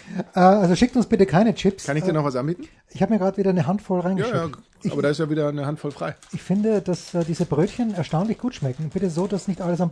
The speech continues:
Speaker 1: danke, danke, danke. Reicht, reicht, reicht, reicht, reicht. Aber ich bin mir immer noch nicht sicher,
Speaker 2: Jens
Speaker 1: ob
Speaker 2: Röber hat eine Hand leer gehabt.
Speaker 1: Mhm.
Speaker 2: Jetzt
Speaker 1: Ob
Speaker 2: hat er wieder
Speaker 1: die
Speaker 2: eine Hand voll.
Speaker 1: ähm,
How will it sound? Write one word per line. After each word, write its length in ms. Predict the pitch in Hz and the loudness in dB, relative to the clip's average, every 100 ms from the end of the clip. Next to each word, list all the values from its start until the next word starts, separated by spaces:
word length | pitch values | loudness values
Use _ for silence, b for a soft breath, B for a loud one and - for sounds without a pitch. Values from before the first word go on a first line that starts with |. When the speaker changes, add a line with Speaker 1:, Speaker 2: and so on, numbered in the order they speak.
| 175 | -2
Speaker 1:
danke, 280 | 151 170 | -2 -2
danke, 220 | 185 175 175 | -2 -2 -2
danke. 260 | 151 135 | -4 -2
Reicht, 200 | 143 175 | -2 0
reicht, 160 | 190 - | -2 -2
reicht, 160 | 156 139 | -4 -6
reicht, 100 | 139 | -12
reicht. 120 | 127 _ b b b b b b | -14 _ b b b b b b
Aber 140 | - 180 | 0 2
ich 60 | 165 | 4
bin 100 | 208 | 2
mir 80 | 214 | 2
immer 120 | 233 | 2
noch 80 | 202 | 4
nicht 160 | 190 | 2
sicher, 140 | 165 214 | 2 2
Speaker 2:
Jens 140 | 208 | 2
Speaker 1:
ob 60 | 151 | 2
Speaker 2:
Röber 120 | 165 | 2
hat 100 | 147 | 2
eine 120 | 143 135 | 0 -2
Hand 160 | 143 | 0
leer 240 | 139 131 - - - - | 0 0 -2 -12 -16 -8
gehabt. 220 | 117 170 | -2 -2
Speaker 1:
Mhm. 120 | 190 - _ - | -2 -10 _ -14
Speaker 2:
Jetzt 100 | 110 | -6
Speaker 1:
Ob 40 | |
Speaker 2:
hat 60 | 165 | -4
er 60 | 143 | 4
wieder 80 | 180 | 4
Speaker 1:
die 40 | |
Speaker 2:
eine 120 | 151 | 4
Hand 120 | 139 147 | 0 -6
voll. 200 | 113 82 _ - - | -10 -10 _ -16 -2
Speaker 1:
ähm, 380 | 151 151 151 151 | 2 2 2 0